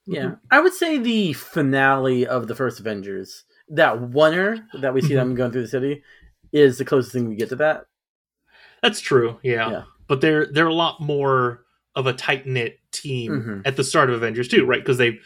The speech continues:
Speaker 2: they've been working together. Like, that's the, the story, right? The
Speaker 1: Yeah.
Speaker 2: end of the first Avengers, they're still fresh.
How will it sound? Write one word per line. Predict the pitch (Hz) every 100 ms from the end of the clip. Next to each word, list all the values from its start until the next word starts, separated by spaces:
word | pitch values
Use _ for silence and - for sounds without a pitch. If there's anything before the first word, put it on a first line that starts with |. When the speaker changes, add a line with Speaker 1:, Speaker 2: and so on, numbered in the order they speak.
| - -
Speaker 2:
they've | 147
been | 139
working | 143 135 131
together. | 113 107
Like, | 113 120
that's | 131 120
the, | - 110 107
the | -
story, | - 123 110
right? | 107 120 120
The | 131 117
Speaker 1:
Yeah. | 104 - 131
Speaker 2:
end | 151
of | 147
the |
first | 135 135 135
Avengers, | 160 196 156 147 127
they're | 131
still | 127 - 143 131 120 113 107 _ _ _ _ _ _ _ _
fresh. | - 370 - 127 - -